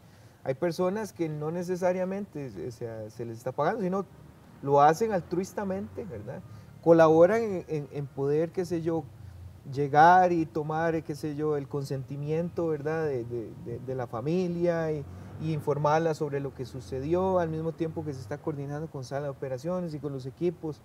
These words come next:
Hay una coordinación para saber si existe, o sea, debe haber, perdón, es que hay un detalle,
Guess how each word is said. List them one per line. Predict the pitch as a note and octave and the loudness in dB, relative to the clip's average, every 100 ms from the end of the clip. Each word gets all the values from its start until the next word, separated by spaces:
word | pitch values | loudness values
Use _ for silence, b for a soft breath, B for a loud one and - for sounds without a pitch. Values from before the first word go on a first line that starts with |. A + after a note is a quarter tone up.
| B B - - - - - - B B - | B B -20 -20 -20 -20 -20 -20 B B -2
Hay | D3 E3+ | 0 0
una | F3+ F3+ | 0 2
coordinación | E3 C#3 C3 B2 C#3 C#3 | 0 0 -2 -4 -4 -2
para | E3+ C#3+ | 0 0
saber | B2+ B2 C#3 | 0 0 -2
si | C3+ | -8
existe, | A2 C#3+ C#3 - D#3 B2+ A#2 B B B - | -10 -10 -10 -6 -4 -4 -8 B B B 0
o | |
sea, | E3+ C3 | 2 2
debe | C3+ C#3 A3+ D3+ | 0 4 6 6
haber, | A#2+ C#3+ C#3 | 6 4 2
perdón, | - A2 B2+ G#2+ G#2 - - - - | -4 -6 -6 -8 -16 -20 -20 -20 -20
es | - - | -20 -12
que | C3+ | -8
hay | C3+ C#3 | -8 -8
un | C#3 C3+ B2 - B2+ | -8 -12 -14 -14 -12
detalle, | C3 B2+ B2 B2 | -6 -4 -4 -6